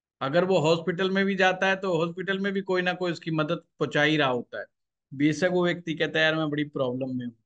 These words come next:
जब वो कर्ज में डूबा होता है तो भी उसकी कोई ना कोई मदद कर रहा होता है।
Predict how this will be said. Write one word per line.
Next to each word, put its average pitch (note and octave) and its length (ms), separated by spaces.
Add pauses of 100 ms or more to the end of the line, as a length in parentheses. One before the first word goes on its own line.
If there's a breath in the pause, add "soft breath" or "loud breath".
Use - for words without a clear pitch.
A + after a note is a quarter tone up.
(760)
जब E3 120
वो F#3+ 100
कर्ज F3 300
में G3 180
डूबा F#3 240
होता F#3+ 280
है F#3 60
तो F3+ 180
भी G#3 140
उसकी F#3+ 220
कोई F#3 180
ना F3+ 100
कोई F3+ 140
मदद E3+ 360
कर D#3 120
रहा D3 120
होता B2 300
है। G#2+ 60